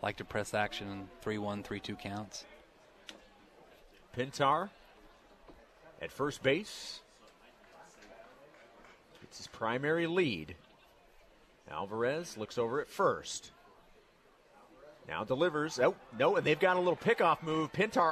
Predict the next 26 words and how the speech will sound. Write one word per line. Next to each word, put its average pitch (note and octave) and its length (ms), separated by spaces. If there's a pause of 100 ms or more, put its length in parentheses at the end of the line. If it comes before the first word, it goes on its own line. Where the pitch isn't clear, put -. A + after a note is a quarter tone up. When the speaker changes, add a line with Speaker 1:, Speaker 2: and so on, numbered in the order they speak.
Speaker 2:
on A3 220
his, D#3 180 (180)
on G3+ 220
the F3 60
run, F3 380 (600)
sliding G#3+ 380
into G3 160
second G3+ 360
base, F#3 540
but E3+ 200
the D#3 200
tag G#3 460
is E3 280
put A#3 200
on F#3+ 280
Pintar F#3 640
for D#3+ 100
the D3+ 120
second F#3+ 380
out F3+ 140
of E3 60
the D#3 140
inning. E3+ 260 (380)
A C#3 80
perfect G#3 560
pitch G3+ 440